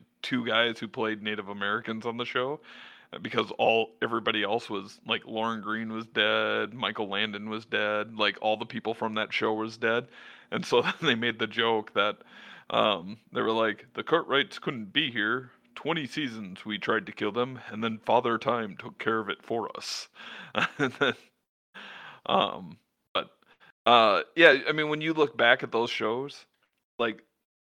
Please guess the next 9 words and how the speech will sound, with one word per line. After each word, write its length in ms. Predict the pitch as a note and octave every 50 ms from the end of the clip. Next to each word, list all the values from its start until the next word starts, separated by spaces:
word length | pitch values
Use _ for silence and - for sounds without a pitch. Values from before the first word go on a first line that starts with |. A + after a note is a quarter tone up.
| _ _ _ _ -
I 60 | C3+
think 220 | C3+ C#3 C#3 A#2 A#2+
Yellowstone 640 | A#2 A#2+ B2+ C3+ C3 C3 - - C3+ C#3 C#3+ C3
is 100 | A#2+ -
probably 420 | - A#2+ A2+ A#2 A#2 A#2+ A#2 A#2
the 120 | G#2+ G#2 G2+
closest 440 | - - A2 A2 - - G#2+ - -
to 180 | - G#2+ A#2 D3
it. 120 | D#3+